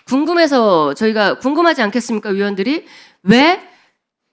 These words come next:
이게 기관에서 적발을 해가지고 지금 보고를 했는데 일 년 반이 지나도록 문체부가 이것을 조치 안 했냔 말입니다.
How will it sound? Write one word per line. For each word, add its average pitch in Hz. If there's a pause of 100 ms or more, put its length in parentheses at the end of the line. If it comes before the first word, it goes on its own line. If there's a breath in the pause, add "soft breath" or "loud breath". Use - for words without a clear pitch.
(200)
이게 294
기관에서 302
적발을 277
해가지고 285
지금 254
보고를 262
했는데 226
일 277
년 330
반이 262
지나도록 247
문체부가 233
이것을 220
조치 240
안 190
했냔 180
말입니다. 135